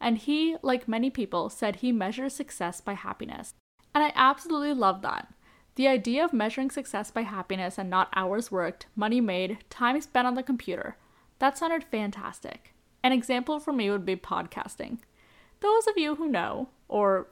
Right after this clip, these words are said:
can even just look on Spotify or Apple or wherever you're listening to this podcast, know that I've been on major hiatus for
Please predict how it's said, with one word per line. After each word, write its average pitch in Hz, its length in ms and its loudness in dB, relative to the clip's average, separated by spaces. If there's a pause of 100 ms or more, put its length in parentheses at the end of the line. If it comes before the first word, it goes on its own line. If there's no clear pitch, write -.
can 226 180 -2
even 220 220 -2
just 208 220 -6
look 196 220 -4
on 240 160 -2
Spotify 233 600 2
or 233 160 -4
Apple 208 340 0
or 190 120 2
wherever 190 340 -2
you're 240 320 -2
listening 220 380 -2
to 240 80 -4
this 240 160 -2
podcast, - 640 -6 (460)
know 247 240 4
that 285 160 6
I've 226 300 4
been 220 140 -2
on 208 260 0
major 208 320 0
hiatus 190 680 -2
for 185 340 2